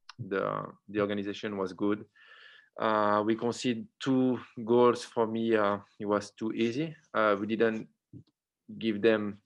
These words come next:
um, too many chances, but in the end we conceded two goals, you know. And, um, one more time we show a good mentality, good fighting spirit, and, uh, and we, uh, we came back in the, in the game. And, um,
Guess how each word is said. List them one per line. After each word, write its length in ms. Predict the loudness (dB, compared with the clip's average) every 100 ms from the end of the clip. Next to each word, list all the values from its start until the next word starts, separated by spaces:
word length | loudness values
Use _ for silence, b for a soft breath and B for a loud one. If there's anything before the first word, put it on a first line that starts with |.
| -2
um, 520 | 2 2 2 0 -6 _ _ -6
too 80 |
many 220 | -2 -2 -2
chances, 480 | 0 0 -2 -10 -20 B B B B -4
but 280 | 2 2 2
in 140 | -2
the 140 | 2 2
end 100 | 2
we 80 |
conceded 420 | -2 -6 -6 -10 -10
two 160 | -4 0
goals, 300 | 4 4 4
you 60 | 0
know. 340 | -2 -4 -8 -2
And, 320 | 0 0 2
um, 520 | 4 6 4 2 -2 -14 -16
one 240 | 2 4 4
more 140 | 2
time 340 | 4 2 2
we 100 | 0
show 320 | 0 4 6 6
a 60 |
good 180 | 4 0
mentality, 640 | 0 0 -2 -2 -8 -10 b b b _
good 160 | -4 2
fighting 340 | 2 2 -2
spirit, 460 | -2 0 2 2 0
and, 180 | -2 -2
uh, 120 | -2
and 200 | -2 -2
we, 200 | -2 0
uh, 120 | 0
we 100 | -2
came 240 | -2 -2 0
back 240 | 0 -2
in 60 | -4
the, 200 | -4 -4
in 80 | -4
the 80 | -2
game. 320 | 0 0 -2 -12 B B B B -6
And, 260 | -2 0 2
um, 540 | 2 4 2 0 -4